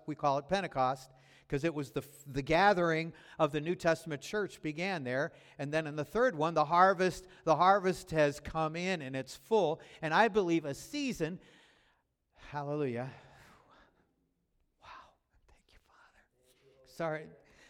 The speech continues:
Thank you, God. Not sorry. He reminds, I'm reminded of the scripture, and he says, so, so the ga-, ingathering came,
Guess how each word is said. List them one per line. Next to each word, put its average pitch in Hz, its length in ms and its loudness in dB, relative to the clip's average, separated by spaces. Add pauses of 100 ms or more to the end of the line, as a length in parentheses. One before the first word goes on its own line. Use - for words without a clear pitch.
(100)
Thank 147 240 -14
you, 151 80 -10
God. 135 340 -10
Not 135 220 -12
sorry. 117 380 -14 (1500)
He 226 160 -4
reminds, 226 500 0
I'm 180 160 0
reminded 262 460 0
of 240 80 -2
the 202 80 2
scripture, - 640 -6
and 156 120 -4
he 165 80 -8
says, 160 320 -4
so, 180 360 -4
so 208 240 0
the 190 80 4
ga-, 202 340 2
ingathering 269 580 6
came, 220 440 -6